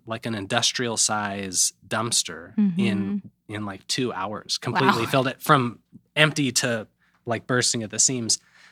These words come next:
Speaker 1: of just all sorts of stuff that had been accumulated. And you could just, by the end of the project, the barn that we were clearing out was completely empty. The ground you could see was clear so that they could take the structure, which was unsafe,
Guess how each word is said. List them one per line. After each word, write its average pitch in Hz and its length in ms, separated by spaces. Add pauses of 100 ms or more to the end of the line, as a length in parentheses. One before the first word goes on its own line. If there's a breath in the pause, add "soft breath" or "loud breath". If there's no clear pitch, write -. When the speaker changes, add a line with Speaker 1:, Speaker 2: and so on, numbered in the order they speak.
(140 soft breath)
Speaker 1:
of 113 140
just 131 280 (480)
all 143 180
sorts 123 260
of 98 120
stuff - 300
that 101 100
had 113 140
been 113 260
accumulated. 120 640
And 151 140
you 170 120
could 160 140
just, 143 260 (180)
by 143 200
the 131 120
end 151 140
of 123 60
the 117 60
project, 139 460
the 107 140
barn 117 560 (100)
that 117 140
we 107 100
were 98 160
clearing 110 380
out 104 100
was 104 160
completely 117 500
empty. 95 460 (420 soft breath)
The 113 80
ground 120 460
you 110 120
could 107 140
see 110 180
was 101 180
clear 101 540
so 143 180
that 117 140
they 120 100
could 110 140
take - 240
the 98 60
structure, 95 520
which 101 200
was 104 140
unsafe, 98 440